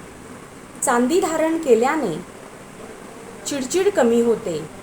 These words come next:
चंचलपणा कमी होतो, तसेच नकारात्मक शक्तीचाही त्रास कमी होतो.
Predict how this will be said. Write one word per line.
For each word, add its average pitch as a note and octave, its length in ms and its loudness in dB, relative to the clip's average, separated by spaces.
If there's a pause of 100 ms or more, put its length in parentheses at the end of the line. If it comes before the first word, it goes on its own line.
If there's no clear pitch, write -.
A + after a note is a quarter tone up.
चंचलपणा D#4+ 640 2
कमी A#3+ 340 2
होतो, F3+ 320 -4 (400)
तसेच D#4+ 300 -2 (440)
नकारात्मक D#4 600 2
शक्तीचाही C4+ 800 -4
त्रास B3+ 340 0
कमी F#3+ 220 -4
होतो. F3+ 280 -6